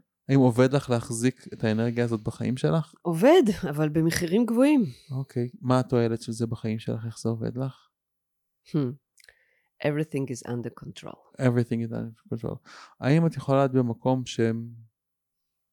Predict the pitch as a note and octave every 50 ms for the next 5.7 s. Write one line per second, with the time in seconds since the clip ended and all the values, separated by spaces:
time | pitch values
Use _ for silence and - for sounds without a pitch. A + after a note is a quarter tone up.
0 | _ _ _ _ _ _ _ _ C4+ _ _ G#3 - _ - - - - - -
1 | A#2+ A#2 A2+ A2 A2 A2+ A2+ A#2 A#2 - _ _ _ _ _ _ - - C3 B2+
2 | B2 B2 A#2 - B2 - - B2 A#2 A2 B2 A#2 - - A2 A#2 A#2+ A#2+ A#2 -
3 | A#2 A2 A2 - A#2 A2 G#2+ G#2+ - G#2+ A2 A2+ A2+ - A#2 B2 A#2+ B2 B2 A#2+
4 | - B2+ A#2 - - B2+ C3+ C#3 C#3 B2 - A#2 A2+ A2 A2+ A2+ A2+ A#2 B2+ C3
5 | C#3 D3 D3 D3 D3 D3 D3+ D3+ D3 D3 D#3 D#3+ D3+ _